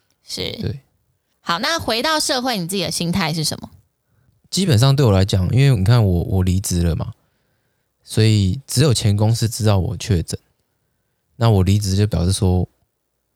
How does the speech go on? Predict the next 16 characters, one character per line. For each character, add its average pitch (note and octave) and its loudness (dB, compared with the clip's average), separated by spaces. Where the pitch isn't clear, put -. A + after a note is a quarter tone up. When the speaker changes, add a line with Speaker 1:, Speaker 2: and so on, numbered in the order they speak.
Speaker 2:
我 F#2+ -4
之 A2+ 2
后 C#3 4
的 G#2+ 2
生 A2+ 2
活 G2+ 2
圈 F#2+ 0
其 G2+ -2
实 G2+ 0
只 G2 -2
要 G2 2
我 F2+ -2
不 - -6
讲， - -6
Speaker 1:
嗯 G3 -8
哼。 B3+ 0